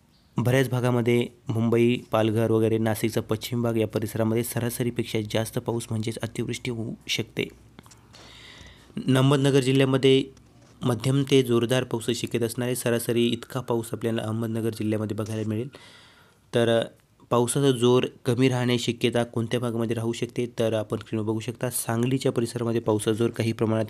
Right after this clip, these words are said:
कमी राहण्याची शक्यता राहू शकते. सोलापूरच्या काही भागामध्ये, मुख्यत्वे करून सोलापूरचा जो काही पश्चिमी परिसर, या परिसरामध्ये पावसाचा जोर काही प्रमाणात कमी राहण्याची शक्यता सध्या तरी दिसते. त्याचबरोबर कोल्हापूर, सातारा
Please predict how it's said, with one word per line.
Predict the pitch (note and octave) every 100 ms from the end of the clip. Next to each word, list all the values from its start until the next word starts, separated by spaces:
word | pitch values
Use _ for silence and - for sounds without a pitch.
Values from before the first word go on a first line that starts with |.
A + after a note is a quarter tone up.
| -
कमी | A2+ A2+
राहण्याची | A2 A2 G#2+ A2+
शक्यता | - G#2 A2 G#2+ G#2 -
राहू | A#2 A2+
शकते. | A#2 A#2+ - C3+ - - - - -
सोलापूरच्या | C3+ C#3 C3+ C3+ C#3+
काही | C#3 B2+
भागामध्ये, | B2+ B2 B2+ B2 B2+
मुख्यत्वे | A#2 A#2 A#2
करून | A2+ A#2+ A#2
सोलापूरचा | - A2+ A2 A2+ G#2+ A#2+
जो | G#2+ A2
काही | A2+ A2+ A2+ F3 - - - - - _
पश्चिमी | B2 B2 C3 C3+
परिसर, | B2 B2 C#3 C3+ - -
या | B2
परिसरामध्ये | A#2 A#2+ A#2+ A#2+ A#2+
पावसाचा | A#2 A2+ A2+ A2
जोर | A#2
काही | A2+ A2
प्रमाणात | A2 A2 A2 A2 G#2+ -
कमी | A2+ A#2
राहण्याची | A2+ A2 A2 G#2+
शक्यता | A2 G#2 - A2+ A#2 A#2
सध्या | - A2+ A2 A2+
तरी | A2
दिसते. | A2+ A2 - - - - - - - - -
त्याचबरोबर | C3+ B2+ C3+ B2 C#3
कोल्हापूर, | - A#2+ A#2+ A#2+ C3
सातारा | - A#2 A2 A#2 A#2